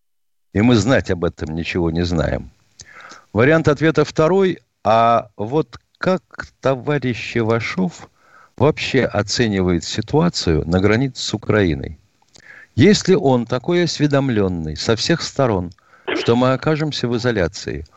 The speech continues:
он че, не знал о том, что Украина собирается всерьез разгромить к чертям собачьим Л Д Н Р и полезть через нашу границу?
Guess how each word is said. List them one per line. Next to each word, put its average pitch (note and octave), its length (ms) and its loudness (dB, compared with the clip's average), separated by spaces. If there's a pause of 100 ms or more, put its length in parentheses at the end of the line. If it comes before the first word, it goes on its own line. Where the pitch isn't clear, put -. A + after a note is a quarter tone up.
(320)
он C#3+ 200 2
че, C3+ 220 2
не C#3 140 2
знал G3 300 0
о D3+ 40 2
том, G#2 200 -6
что G#2 200 -4
Украина G#2+ 480 0
собирается A2+ 720 0
всерьез A#2+ 600 2 (420)
разгромить G#2+ 640 2
к - 40 -18
чертям A#2 440 0
собачьим G#2 560 0
Л G2 100 0
Д G2+ 100 2
Н B2 100 2
Р F#3+ 280 0 (240)
и A2 80 -4
полезть B2 380 0
через G2+ 280 -2
нашу A2 280 -2
границу? F#2+ 520 -4